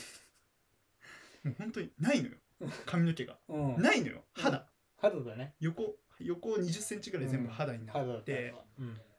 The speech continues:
Speaker 1: で、上にちょこんと髪の毛が乗ってるようなヘアスタイルになって、
Speaker 2: うん。
Speaker 1: で、家帰るじゃないですか。
Speaker 2: うん。
Speaker 1: 結婚式前日ね。
Speaker 2: うん。
Speaker 1: で、奥さんいて、目合うじゃん。
Speaker 2: うん。呆然としてた。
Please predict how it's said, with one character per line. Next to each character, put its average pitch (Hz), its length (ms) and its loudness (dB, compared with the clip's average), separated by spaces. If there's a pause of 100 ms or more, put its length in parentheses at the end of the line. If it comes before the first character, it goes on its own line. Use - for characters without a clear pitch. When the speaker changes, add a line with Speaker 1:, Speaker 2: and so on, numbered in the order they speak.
(120)
Speaker 1:
で、 202 160 4
上 185 140 2
に 170 100 -6
ち - 80 -8
ょ - 40 -16
こ 185 120 -4
ん 175 60 -8
と 156 100 -8
髪 151 240 -2
の 156 60 -6
毛 131 100 -10
が 127 80 -8
乗 110 100 -8
っ 110 40 -8
て - 180 -6
る 139 60 0
よ 135 80 -2
う 123 40 -4
な 117 60 -10 (100)
ヘ 160 140 4
ア 147 160 4
ス - 160 -2
タ - 80 4
イ 120 60 2
ル 117 100 -2
に 117 80 -2
な 123 120 -2
っ - 60 -12 (260)
て、 101 180 -2
Speaker 2:
う 131 40 -4
ん。 123 40 -2 (560)
Speaker 1:
で、 143 80 -6
家 131 160 -2
帰 127 160 -4
る 113 60 -8
じ - 80 -14
ゃ - 20 -20
な - 60 -20
い - 40 -14
で - 0 -
す - 80 -14
か。 143 60 -8
Speaker 2:
う - 20 -4
ん。 120 260 -10
Speaker 1:
結 139 160 -8
婚 262 100 -4
式 - 220 -12
前 156 160 0
日 - 220 -10
ね。 190 100 -14 (100)
Speaker 2:
う 135 40 -8
ん。 127 120 -8 (1160)
Speaker 1:
で、 123 80 -10
奥 120 180 -10
さ 123 120 -14
ん - 100 -18
い - 60 -16
て、 - 220 -20 (560)
目 123 200 -4
合 117 80 -6
う 113 60 -6
じ 117 100 -12
ゃ 123 60 -14
ん。 123 80 -14
Speaker 2:
う - 1160 -14
ん。 - 20 -4
呆 156 220 4
然 156 140 -2
と 147 80 0
し - 100 -8
て - 60 -20
た。 - 60 -20